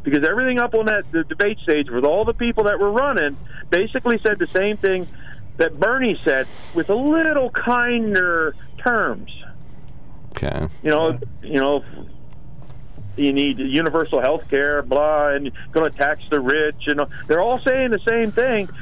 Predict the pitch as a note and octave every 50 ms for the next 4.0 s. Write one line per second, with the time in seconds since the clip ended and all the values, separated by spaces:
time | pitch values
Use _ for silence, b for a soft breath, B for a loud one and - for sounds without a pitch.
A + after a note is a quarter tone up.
0 | B B B - D3+ D3 F#3+ - - - F3+ F#3+ G#3+ G#3+ G#3 G3 F3 D#3 F3 F3+
1 | F#3 F3 F3 F#3+ G#3 G3+ E3+ C#3+ - - - C3 C#3 C#3 C#3+ C3+ B2+ B2 C#3 C#3+
2 | C#3 C3 D3 D3+ C3+ B2 A2+ - A2 - - G3+ E3+ D3 - C3+ B2+ C3 D#3+ F#3+
3 | G3 G3+ F#3 D3+ C#3 A#2 A2+ - C#3 C#3+ C3 B2 - - - - A1 - -